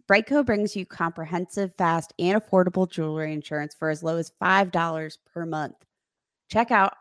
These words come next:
your special offer for Locked On listeners and get covered in under two minutes at bright dot co, that's co, forward slash locked on, that's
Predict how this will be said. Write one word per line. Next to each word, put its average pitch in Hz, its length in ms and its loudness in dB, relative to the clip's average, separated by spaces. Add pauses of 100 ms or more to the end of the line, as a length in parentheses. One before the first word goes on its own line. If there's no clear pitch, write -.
(140)
your 175 240 0
special 190 380 0
offer 160 380 -2
for 160 120 -8
Locked 151 300 -6
On 170 160 -4
listeners 156 460 -8 (340)
and 190 160 -2
get 185 260 4
covered 170 480 2
in 170 200 0
under 170 260 -2
two 185 240 -8
minutes 156 380 -4
at 156 160 0 (100)
bright 165 400 0 (340)
dot 170 400 2
co, 190 480 2 (320)
that's 165 280 0
co, 190 600 4 (200)
forward 190 340 4
slash 170 460 0
locked 160 340 2
on, 165 260 0
that's 156 240 -4